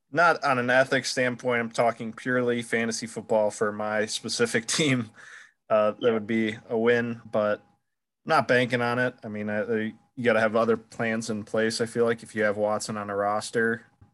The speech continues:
Speaker 1: But like Max said, hopefully we get a resolution to this whole thing. I know Browns fans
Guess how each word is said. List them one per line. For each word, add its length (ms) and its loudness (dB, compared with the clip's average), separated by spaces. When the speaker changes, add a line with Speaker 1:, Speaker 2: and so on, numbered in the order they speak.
Speaker 1:
But 80 0
like 260 0
Max 320 -2
said, 260 2
hopefully 500 -2
we 160 -6
get 160 -2
a 40 2
resolution 680 -2
to 80 0
this 180 0
whole 200 0
thing. 340 -2
I 60 -2
know 200 -2
Browns 460 -4
fans 640 -4